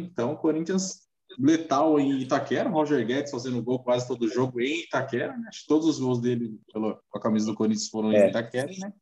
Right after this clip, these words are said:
Speaker 2: Sim, sete,
Speaker 1: Esse jogo
Speaker 2: né?
Speaker 1: contra o Cuiabá, os reforços resolveram, né? Um gol do, do Juliano, um gol do, do, dele,
Speaker 2: Do Renato
Speaker 1: um
Speaker 2: Augusto.
Speaker 1: gol do Guedes e um do Renato Augusto. Belo gol, por sinal, né? E comenta então, David, sobre,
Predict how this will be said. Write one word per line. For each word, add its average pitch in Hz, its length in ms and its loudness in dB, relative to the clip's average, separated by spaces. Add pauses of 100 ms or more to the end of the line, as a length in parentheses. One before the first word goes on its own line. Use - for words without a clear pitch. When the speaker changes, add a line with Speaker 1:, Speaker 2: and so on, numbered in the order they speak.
(180)
Speaker 2:
Sim, 113 300 4
sete, - 440 2
Speaker 1:
Esse - 160 0
jogo 135 200 2
Speaker 2:
né? 107 60 0
Speaker 1:
contra 127 200 -4
o 123 60 -4
Cuiabá, 131 460 2
os 170 340 -2
reforços 143 500 -4
resolveram, 156 580 -6
né? 226 160 -12
Um 139 120 -16
gol 127 200 -6
do, 123 140 -6
do 101 260 -12
Juliano, 123 500 -6
um 143 60 -10
gol 123 180 -8
do, 107 320 -14
do, 98 240 -20 (840)
dele, 113 260 6
Speaker 2:
Do 107 100 8
Renato 113 300 6
Speaker 1:
um 127 40 8
Speaker 2:
Augusto. 113 280 4
Speaker 1:
gol 113 100 -6
do - 60 -14
Guedes 110 440 0
e - 20 0
um 113 100 2
do 113 80 2
Renato 113 320 0
Augusto. 143 480 -4 (880)
Belo 110 280 4
gol, 107 220 4
por 113 120 0
sinal, 156 400 0
né? 214 160 -2 (680)
E 113 460 2
comenta 175 380 0
então, 311 360 0
David, 117 300 -2
sobre, 104 520 -8